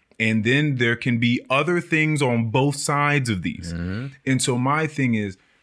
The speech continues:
Speaker 1: the whole switching it over to Families Day for, to raise awareness can be cool. But when you like, "Excuse me,
Speaker 2: Yeah.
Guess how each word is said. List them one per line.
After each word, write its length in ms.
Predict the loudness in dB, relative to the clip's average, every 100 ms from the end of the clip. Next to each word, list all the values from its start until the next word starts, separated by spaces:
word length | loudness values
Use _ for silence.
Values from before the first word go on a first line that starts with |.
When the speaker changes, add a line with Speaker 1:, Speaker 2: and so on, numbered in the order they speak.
| _ _ _ _ _ _ _ _ _ _ -20 -10
Speaker 1:
the 220 | -2 0
whole 280 | 2 2 0
switching 380 | 0 -2 0 2
it 100 | 2
over 280 | 2 0
to 60 | -2
Families 380 | 0 2 2 0
Day 220 | 0 0
for, 240 | -2 -8
to 220 | -6 -2 0
raise 320 | 2 2 2
awareness 360 | 2 2 0
can 140 | 0 2
be 120 | 2
cool. 340 | 2 0 -2 -10 _ _ _ _ -4
But 180 | 0 0 0
when 200 | 0 2
you 100 | 2
like, 200 | 2 0 0
"Excuse 600 | 0 -2 0 2 2 0
me, 360 | -2 -4 -6 -16 -10
Speaker 2:
Yeah. 240 | -8 -8